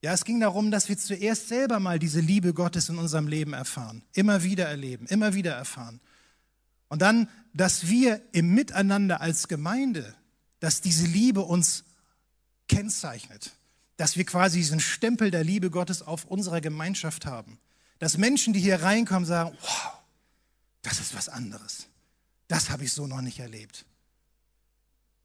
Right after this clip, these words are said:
Aber es geht nicht nur darum, sondern es geht auch darum, dass wir die Menschen,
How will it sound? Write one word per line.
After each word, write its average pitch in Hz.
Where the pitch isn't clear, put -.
Aber 160
es 165
geht 220
nicht 226
nur 220
darum, 135
sondern 143
es -
geht 160
auch 131
darum, 165
dass 151
wir 165
die 226
Menschen, 240